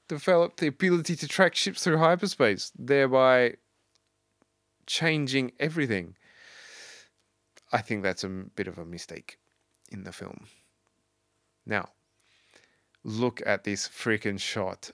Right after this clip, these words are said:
I just think, like, this whole, the whole color pa-, color palette of this film with all the red,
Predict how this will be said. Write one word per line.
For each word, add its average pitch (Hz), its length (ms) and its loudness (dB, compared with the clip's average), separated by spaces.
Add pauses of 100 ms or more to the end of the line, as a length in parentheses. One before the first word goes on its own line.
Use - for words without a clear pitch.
I 151 140 4
just 156 220 0
think, 131 320 0
like, 110 300 2
this 131 180 -6
whole, 113 280 -4
the 113 140 -2
whole 120 180 -2
color 107 320 0
pa-, - 140 -14 (140)
color 113 240 -2
palette 113 400 -2
of 104 100 -6
this 101 160 -6
film 107 240 -4
with 104 100 -6
all 98 140 -2
the 95 100 -6
red, 95 360 -6